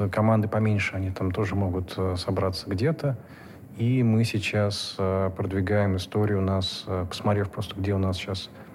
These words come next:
э, располагаются к-, крупные сегменты, мы, э, собрались, мы открываем, э, у нас офис в Казани будет открыва-,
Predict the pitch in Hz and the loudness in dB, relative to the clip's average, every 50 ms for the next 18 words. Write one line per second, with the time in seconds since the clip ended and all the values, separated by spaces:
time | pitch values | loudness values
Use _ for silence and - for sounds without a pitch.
0 | - - - - - - - - - - 104 98 95 95 95 95 95 95 - 104 | -18 -18 -18 -16 -16 -16 -14 -14 -8 -6 -2 -2 0 0 0 0 -2 0 0 0
1 | 101 95 101 101 98 90 - - 98 92 - - - - - 95 95 92 92 90 | 2 4 4 2 2 2 0 -2 -4 -4 -4 -10 -16 -8 -4 -2 0 0 0 0
2 | - - 107 95 - 110 95 90 - - 92 107 120 131 139 127 - - 110 101 | 0 -2 -2 0 0 -2 -2 -2 -4 -4 0 2 2 2 2 0 0 0 0 2
3 | 98 95 95 95 101 104 107 107 110 110 110 107 107 101 95 98 - - - - | 2 2 0 0 0 0 0 2 2 2 2 2 2 2 0 -2 -6 -10 -8 -4
4 | 98 92 90 90 90 87 90 90 90 87 90 92 90 90 90 90 90 90 90 90 | -4 -2 -2 -2 -2 -2 -2 -2 -2 -2 -2 -2 -2 -2 -2 -2 -2 -2 -2 -2
5 | 90 90 90 - - 95 95 95 101 101 98 98 95 95 - - 110 104 98 - | -4 -4 -6 -4 -2 -2 0 2 2 2 2 2 0 -2 -2 0 0 0 2 0
6 | - 104 98 98 98 98 95 95 98 101 - 104 95 95 98 95 92 98 98 95 | 0 0 2 2 2 2 0 -2 -4 -4 -6 -4 -4 -4 -2 -2 -2 -2 -2 -2
7 | - 104 101 - 104 - - - 98 101 131 143 143 139 131 120 - - - - | -4 -6 -4 -4 -6 -4 -2 0 2 2 4 4 4 4 2 0 -2 -4 -8 -8
8 | - - 101 98 101 104 107 | -6 -4 -2 0 0 -2 -2